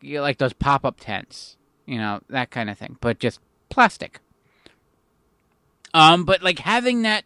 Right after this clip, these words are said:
tool made all the difference in the world.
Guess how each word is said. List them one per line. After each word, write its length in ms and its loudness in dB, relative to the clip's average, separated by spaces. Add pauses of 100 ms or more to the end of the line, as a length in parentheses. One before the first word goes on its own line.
tool 540 -2 (360)
made 280 0 (100)
all 480 4
the 80 -6
difference 480 -10
in 60 -12
the 80 -8
world. 340 -8